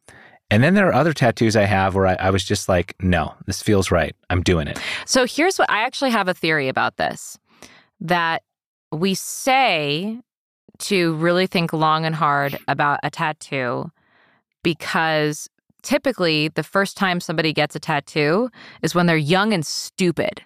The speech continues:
Speaker 1: Mm-hmm.
Speaker 2: and they d-, haven't lived enough life to know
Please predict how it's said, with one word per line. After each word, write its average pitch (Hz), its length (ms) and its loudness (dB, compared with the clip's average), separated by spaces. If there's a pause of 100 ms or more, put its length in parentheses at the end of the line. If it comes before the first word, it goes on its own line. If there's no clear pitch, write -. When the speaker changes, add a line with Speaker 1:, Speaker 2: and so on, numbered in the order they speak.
(120)
Speaker 1:
Mm-hmm. 87 400 4
Speaker 2:
and 180 180 2
they 180 120 2
d-, - 160 -6
haven't 202 580 -2
lived 190 720 0
enough 165 480 0
life 151 840 -2 (420)
to - 160 0
know 180 960 2